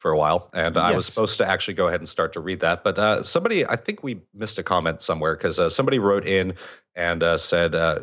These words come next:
Speaker 1: he was curious about our opinion on Glass House by Charles Stross. So I've started to read that, and I'm only about halfway through so far, but, uh, I'm really enjoying this. It's, it's pretty cool. Um, I'm, I'm hoping that, uh, it'll continue in the direction that I think it's gonna go, and if so,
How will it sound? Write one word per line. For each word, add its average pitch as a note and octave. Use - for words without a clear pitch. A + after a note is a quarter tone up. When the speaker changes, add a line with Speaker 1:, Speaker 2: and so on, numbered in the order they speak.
Speaker 1:
he G2
was E2+
curious G#2+
about F2
our E2
opinion F2
on E2+
Glass C#3+
House D#2+
by D2
Charles C#2+
Stross. F#2
So F2+
I've A#2+
started F3
to F3
read G#3
that, G2+
and G2+
I'm A2
only B2+
about G#2+
halfway G2+
through B2+
so A2
far, F2+
but, F2+
uh, F2+
I'm B2
really A2+
enjoying F2
this. -
It's, F#2
it's G#2
pretty -
cool. -
Um, F2
I'm, F2
I'm F2+
hoping F#2
that, E2+
uh, E2
it'll F#2
continue G2
in F2+
the E2+
direction D#2+
that D#2+
I E2
think C#3
it's -
gonna D#2+
go, D#2+
and D#2
if F2
so, A2+